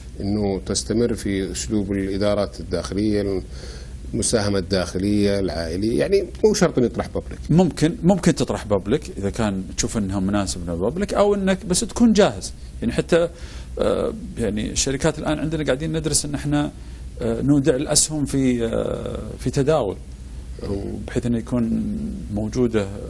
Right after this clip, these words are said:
Speaker 2: available على ال-، نظام تداول، يكون، آه، إتاحة الأرباح، الميزانيات، الأسهم تكون موجودة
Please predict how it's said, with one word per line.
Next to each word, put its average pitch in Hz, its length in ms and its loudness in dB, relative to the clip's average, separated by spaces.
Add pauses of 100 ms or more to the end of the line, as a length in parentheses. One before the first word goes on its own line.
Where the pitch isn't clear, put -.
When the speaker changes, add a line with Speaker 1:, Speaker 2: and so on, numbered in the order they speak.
(180)
Speaker 2:
available 113 440 0 (400)
على 95 180 -4
ال-، 98 600 -6
نظام 110 240 0
تداول، 120 600 2 (520)
يكون، 104 600 -2
آه، - 720 -8
إتاحة 107 340 0 (100)
الأرباح، 117 760 0
الميزانيات، 98 1200 -2 (480)
الأسهم 120 380 2
تكون 110 280 0
موجودة 139 640 2